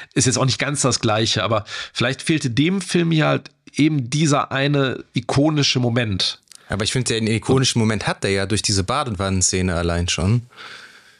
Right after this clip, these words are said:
Speaker 1: Ja.
Speaker 2: Ich versteh-, ich kann's dir nicht sagen. Also, ich glaube, vielleicht wurde er auch einfach nicht gut vermarktet.
Speaker 1: Ja.
Speaker 2: Ich
Speaker 1: Wann kam der denn, wann kam der denn raus? Zu welcher Jahreszeit? Weil manchmal ist ja auch, dann kommt ja im Sommer irgendwie so ein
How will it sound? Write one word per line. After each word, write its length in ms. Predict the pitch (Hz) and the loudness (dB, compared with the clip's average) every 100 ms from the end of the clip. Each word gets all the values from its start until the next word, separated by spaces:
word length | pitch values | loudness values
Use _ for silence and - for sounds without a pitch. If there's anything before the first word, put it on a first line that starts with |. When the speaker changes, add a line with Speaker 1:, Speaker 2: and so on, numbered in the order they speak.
| _ | _
Speaker 1:
Ja. 420 | 120 120 113 117 147 _ - - - | 0 2 2 0 -6 _ -20 -10 -4
Speaker 2:
Ich 100 | - | -2
versteh-, 300 | 123 - - | 0 -2 -2
ich 160 | - - | -2 -2
kann's 260 | 98 92 | 0 0
dir 80 | 87 | 0
nicht 160 | 98 - | 0 0
sagen. 460 | 175 165 95 87 - | 0 0 -2 -6 -8
Also, 420 | 107 110 107 104 - _ _ - - - | -2 0 0 -2 -6 _ _ -20 -12 -6
ich 120 | - | -2
glaube, 300 | 127 139 131 | 0 0 0
vielleicht 280 | - 117 143 | -2 -4 -2
wurde 200 | 135 123 | 0 0
er 60 | |
auch 60 | 104 | -2
einfach 260 | 117 123 | -2 0
nicht 180 | 123 127 | 0 0
gut 140 | 139 117 | 0 -2
vermarktet. 880 | 107 92 95 131 - 220 - - - - _ _ _ _ _ _ _ - | 0 0 -2 -2 -2 -2 -2 -6 -8 -20 _ _ _ _ _ _ _ -2
Speaker 1:
Ja. 260 | 120 120 - _ _ _ _ _ _ _ _ _ _ _ _ _ - - | 0 0 -4 _ _ _ _ _ _ _ _ _ _ _ _ _ -20 -10
Speaker 2:
Ich 360 | - 110 - - - - | -4 -2 -2 -6 -14 -4
Speaker 1:
Wann 100 | 113 | 0
kam 200 | 107 120 | 0 0
der 120 | 180 139 | 2 2
denn, 320 | 107 104 117 | 0 -2 -4
wann 340 | - 80 104 107 | -6 -2 0 2
kam 160 | 131 | 0
der 100 | 131 | 0
denn 260 | 117 110 107 | 0 0 -2
raus? 420 | 113 101 110 160 - | 0 0 2 0 0
Zu 80 | |
welcher 180 | 117 107 | 0 0
Jahreszeit? 600 | 101 123 151 - 98 95 | 0 2 0 0 0 2
Weil 60 | 101 | 0
manchmal 280 | 107 113 117 | 0 0 0
ist 80 | 110 | 2
ja 60 | |
auch, 100 | 123 | 0
dann 180 | 131 110 | 0 0
kommt 180 | 117 117 | 0 0
ja 80 | 107 | 2
im 80 | |
Sommer 340 | 113 123 135 120 | 2 2 2 2
irgendwie 240 | 123 120 | 2 2
so 160 | 117 113 | 2 2
ein 140 | 117 | 0